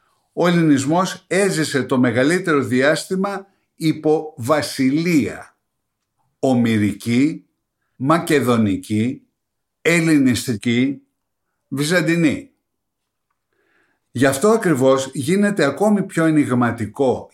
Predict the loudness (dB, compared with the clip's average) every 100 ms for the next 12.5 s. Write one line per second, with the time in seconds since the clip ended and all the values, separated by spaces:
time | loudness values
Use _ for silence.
0 | -12 -4 -2 -2 -6 -8 -4 -2 -2 -2
1 | -2 0 0 0 -2 -6 -10 -10 -16 _
2 | _ _ _ _ -2 2 2 2 2 2
3 | 2 2 2 2 2 0 0 0 2 2
4 | 2 2 2 0 -4 -6 -8 -12 -16 _
5 | _ _ _ _ -2 0 2 2 2 0
6 | -2 -2 0 0 0 -6 -4 -2 -2 0
7 | 2 4 2 0 -6 -6 -6 -2 2 2
8 | 2 0 -2 0 0 -2 -6 -6 -2 0
9 | 0 -2 -8 _ _ _ _ _ _ _
10 | _ _ _ -4 0 2 2 2 0 2
11 | 2 0 -4 -4 -2 -2 -2 0 2 0
12 | -4 -12 -12 -20